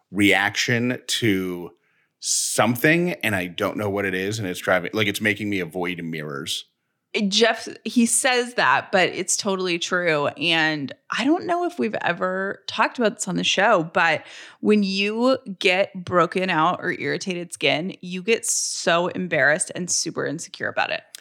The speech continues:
Speaker 2: I think people think of women doing that, but, like, you, it really bothers you.
Speaker 1: Yeah, and I, it's only been the past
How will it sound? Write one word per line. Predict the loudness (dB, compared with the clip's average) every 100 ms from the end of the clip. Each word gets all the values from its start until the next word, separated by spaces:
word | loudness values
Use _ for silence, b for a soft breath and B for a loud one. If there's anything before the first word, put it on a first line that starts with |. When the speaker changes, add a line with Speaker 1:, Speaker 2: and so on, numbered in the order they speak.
| -20 -14 -14 _ -2
Speaker 2:
I | 2
think | 2 4
people | 4 6
think | 4 2
of | 4
women | 6 6 4 0 -8 -10 0
doing | 2 4
that, | 4 4 4
but, | 4
like, | 4 0
you, | -4 -2 0
it | 0
really | 2 0
bothers | 4 2 2 0 -2
you. | -4 -8 B B _
Speaker 1:
Yeah, | 4 4
and | 4 4
I, | 4 2
it's | 2 0 0 4
only | 6 6 4 2
been | 2 2 4 2 0 -2 -4 _ _ _ _ _ _ _ _ _ _ _ _ _ _ _ _ _
the | 0 0
past | 0 -2 0 2 2 0 -4 -8 -14